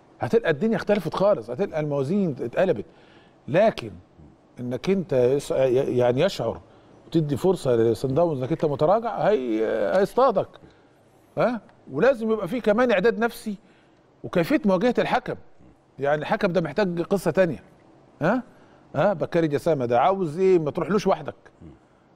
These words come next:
يعني لازم يبقى لعيبة الاهلي يتم اعدادهم انك لما تروح، تروح تلاتة، اربعة، خمسة. يعني لازم الحكم يتحط تحت ضغط. واحنا انت عارفين انه الشمال،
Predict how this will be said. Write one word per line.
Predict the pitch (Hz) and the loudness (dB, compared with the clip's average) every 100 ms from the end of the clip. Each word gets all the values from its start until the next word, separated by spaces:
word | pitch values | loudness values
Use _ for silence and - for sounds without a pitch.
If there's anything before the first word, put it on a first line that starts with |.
| _ 101 | _ -8
يعني | 127 | 0
لازم | 160 156 156 | 0 0 -2
يبقى | 175 160 | 0 2
لعيبة | 139 175 | 2 0
الاهلي | 147 151 135 135 - _ | 0 0 0 -4 -16 _
يتم | 110 160 175 | -6 -4 0
اعدادهم | 143 135 135 135 | 0 0 0 -2
انك | 120 | -2
لما | 131 135 | 0 0
تروح، | 123 185 208 | 0 0 0
تروح | 175 180 | 0 0
تلاتة، | - 180 156 | 2 0 0
اربعة، | 127 165 | 0 0
خمسة. | - 170 127 95 _ _ 82 - _ _ _ _ _ _ _ 123 | 0 -4 -6 -16 _ _ -20 -20 _ _ _ _ _ _ _ -2
يعني | 123 131 | -2 0
لازم | 175 165 | 0 0
الحكم | - 180 156 | -4 -4 -4
يتحط | 120 156 - | -4 -6 -4
تحت | 139 123 | -6 -4
ضغط. | 120 123 - - - | -2 -4 -8 -14 -8
واحنا | 135 160 | -4 -4
انت | 151 | 0
عارفين | 151 120 185 202 | -2 0 -4 -2
انه | 170 160 | -4 -6
الشمال، | - 156 165 185 165 | -2 0 2 2 0